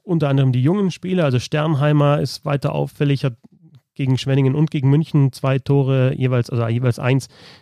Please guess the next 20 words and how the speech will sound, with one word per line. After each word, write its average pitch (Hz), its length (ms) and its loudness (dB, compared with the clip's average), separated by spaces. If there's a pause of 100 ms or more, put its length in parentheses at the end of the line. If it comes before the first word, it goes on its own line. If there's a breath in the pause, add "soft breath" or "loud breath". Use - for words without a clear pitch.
(180 loud breath)
direkt 131 260 2
vorbereitet. 131 720 -2 (380 loud breath)
Äh, 120 400 2
Kabutli 139 420 0
hat 127 180 0
jetzt 123 200 -2
gegen 135 180 0
Ingolstadt 151 560 2
eine 135 140 2
gute 135 260 0
Chance. 135 420 -2
Also 117 160 -2
die 117 100 -2
Jungen, 131 220 2
die 117 100 -2
zeigen 139 320 -2
sich 135 180 -2
auf 127 160 -10
jeden 135 180 0
Fall. 123 280 0